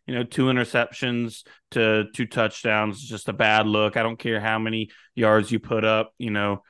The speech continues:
if you wanna be an elite offense, you gotta limit those types of things. Um, but when you're playing a Minnesota team that has absolutely no passing attack whatsoever, I mean, can't complete a pass to save their life,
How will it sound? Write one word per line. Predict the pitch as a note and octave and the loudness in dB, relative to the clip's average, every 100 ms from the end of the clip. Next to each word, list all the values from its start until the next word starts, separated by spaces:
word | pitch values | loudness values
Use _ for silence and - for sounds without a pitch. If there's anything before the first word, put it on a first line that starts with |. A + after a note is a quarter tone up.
| _ _ | _ _
if | A2+ A2+ | -8 0
you | A#2 | 4
wanna | A2+ A2 | 4 4
be | A#2 A2+ | 4 4
an | G#2+ G#2+ | 2 0
elite | G#2+ A2 A#2+ | 0 -2 -2
offense, | A2+ G#2+ G#2 A2+ G#2+ - | 0 0 0 -2 -4 -6
you | |
gotta | G#2+ G#2 | -4 -4
limit | G2+ G2+ G2 | -4 -6 -6
those | G#2+ G2 | -4 -4
types | - G#2+ - | -2 -4 -4
of | G#2+ | -4
things. | G#2 G#2 G#2 G2+ - | -2 0 0 -2 -6
Um, | - G#2+ G2+ G2+ A2+ - - - - - | -4 -2 0 -2 -4 -8 -20 -20 -12 6
but | C#3+ D#3 - - _ _ _ - | 8 8 6 -4 _ _ _ 2
when | D#3 | 6
you're | E3+ | 6
playing | E3 E3+ D#3+ | 8 6 8
a | |
Minnesota | D#3+ D#3 A#2+ - F#3+ B3 | 8 8 4 6 6 6
team | - B2+ C3+ C3+ | 2 4 4 4
that | B2 - | -2 0
has | B2+ A#2+ A2+ - | 2 2 0 -2
absolutely | C3+ C#3+ - D3+ B2+ | 0 0 -2 -4 -4
no | A#2+ A2+ B2 D#3+ | -4 -2 2 2
passing | D#3+ B2 E3+ - G3 | 0 -2 -2 -2 -4
attack | C3+ - A2+ A2+ | -4 -2 -2 -2
whatsoever, | - B2+ - A#2 G2+ D3+ D#3 B2+ C3+ - - | -4 -8 -6 -4 2 2 2 -2 -2 -6 -8
I | A#2+ | -2
mean, | B2 A#2 A2+ | 0 2 0
can't | - D#3+ D#3 | 0 -2 -2
complete | C3+ A#2+ E3 C#3 | -6 -2 0 0
a | |
pass | - C#3 D#3 - | 0 -2 -2 -6
to | A#2 | -10
save | C#3 C#3 | -2 -2
their | A#2 G2+ | -2 -6
life, | C3+ F#3 D#3 C#3+ | -4 -2 -4 -6